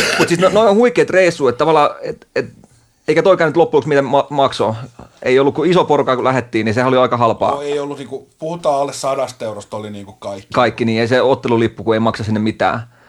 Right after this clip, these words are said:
Speaker 2: Kyllä.
Speaker 1: Niin suosittelen, ottakaa, ottakaa tommosia hyviä jengiä kasaan, ja muistakaa, kun lähdette aina reissuihin, niin, et, tota, hauskahan pitää pitää, mut semmonen, me ei ikinä, ei, ei rikota eikä riehota semmoista, et se semmoista
Speaker 2: Siis
Speaker 1: ei
Speaker 2: hauskaa saa pitää, mut se on se ylimääräinen sikailu ja vittuilu
Speaker 1: Niin.
Speaker 2: ja semmonen rähinä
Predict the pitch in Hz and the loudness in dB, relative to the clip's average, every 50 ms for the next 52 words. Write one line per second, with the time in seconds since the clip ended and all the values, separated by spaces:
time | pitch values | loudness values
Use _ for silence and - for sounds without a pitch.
0 | _ _ - 113 110 107 107 104 104 - - - _ _ _ _ - - 151 135 | _ _ -18 -16 -14 -14 -14 -16 -16 -18 -20 -20 _ _ _ _ -4 -2 0 4
1 | 175 208 190 170 160 - 156 143 143 127 107 - 165 170 - 175 165 175 170 185 | 4 4 4 4 2 0 2 2 4 2 4 2 2 2 2 0 2 4 2 2
2 | 180 175 - _ _ - - 208 202 - 208 208 196 208 208 196 208 214 240 214 | 2 -2 -6 _ _ -6 -6 -4 -2 0 0 2 2 2 0 2 2 2 2 4
3 | 220 196 180 170 190 196 185 185 175 170 170 190 185 165 185 165 151 147 147 165 | 4 4 4 4 4 2 0 0 -2 0 2 2 2 2 2 2 4 4 2 2
4 | 196 220 208 208 175 175 151 165 170 180 190 180 - 170 175 175 185 208 202 180 | 2 0 0 2 0 0 0 2 2 2 2 2 0 0 0 2 0 2 2 2
5 | 165 - 160 160 160 156 139 - - - - 127 117 - - 139 - 160 151 185 | 0 -2 -2 -2 0 -2 -2 -4 -4 -6 -6 -6 -4 -2 -2 -2 0 0 2 2
6 | 233 220 - 156 139 120 117 131 117 113 110 - 143 131 - 113 110 110 123 120 | 2 2 2 0 -2 0 0 0 0 0 0 0 -2 0 2 0 2 2 0 -2
7 | 117 - - - 123 147 151 151 143 139 135 131 - _ _ _ _ - - - | -2 -6 -10 -6 -2 -2 0 2 2 2 0 0 -4 _ _ _ _ -20 -20 -20
8 | _ - - - 170 185 185 175 190 170 156 - - - 143 147 - 160 - - | _ -14 -6 -2 0 0 0 2 0 0 0 0 -2 0 0 0 -2 -2 -4 -2
9 | - 156 156 170 196 170 165 - 123 123 120 143 170 190 175 127 113 - - 156 | 0 0 0 0 0 0 0 2 2 2 2 2 2 2 2 2 2 0 -2 -2
10 | 147 143 123 - - - 147 139 - 165 185 196 170 117 - 135 110 139 131 - | -2 -2 -4 -6 -4 -4 -4 -2 -2 -2 -2 -2 -2 -2 0 -2 -2 -2 -6 -14
11 | _ _ _ - - - - _ _ _ _ _ _ _ _ _ - - - 170 | _ _ _ -20 -20 -20 -20 _ _ _ _ _ _ _ _ _ -18 -16 -14 -6
12 | 185 254 285 254 - - - 170 160 - 190 185 180 - 208 202 - 180 170 170 | -2 0 0 0 -2 -4 -6 -6 -4 -4 -4 -6 -4 -4 -8 -6 -6 -8 -8 -8
13 | 170 214 208 208 214 - - 247 254 247 220 175 165 156 156 151 147 - - 190 | -8 -10 -10 -10 -10 -12 -12 -8 -8 -8 -6 -4 -6 -4 -4 -6 -8 -6 -6 -8
14 | 196 190 - 160 139 127 120 117 117 120 113 110 151 156 165 156 135 123 120 113 | -6 -2 0 0 0 0 -2 -2 -2 -2 -4 -4 -4 -2 0 0 0 0 -2 -4
15 | 113 110 110 110 110 127 127 123 127 139 143 143 143 135 113 104 | -8 -6 -8 -8 -8 -8 -8 -8 -6 -4 -4 -4 -6 -6 -10 -12